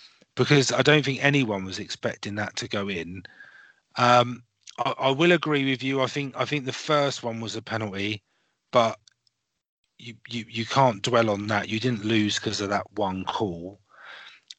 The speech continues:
Son could have, could have had a hat-trick in the first half.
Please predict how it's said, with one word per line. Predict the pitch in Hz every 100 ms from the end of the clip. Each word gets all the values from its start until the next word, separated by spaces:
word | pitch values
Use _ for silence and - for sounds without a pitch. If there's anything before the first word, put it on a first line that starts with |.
| _ -
Son | - 151 151 147 131 - - -
could | 139
have, | 123 113 - - -
could | 143
have | 131
had | 120
a | 117
hat-trick | 113 131 - 110 101
in | 98
the | 98
first | - 101 95 -
half. | 95 95 98 - -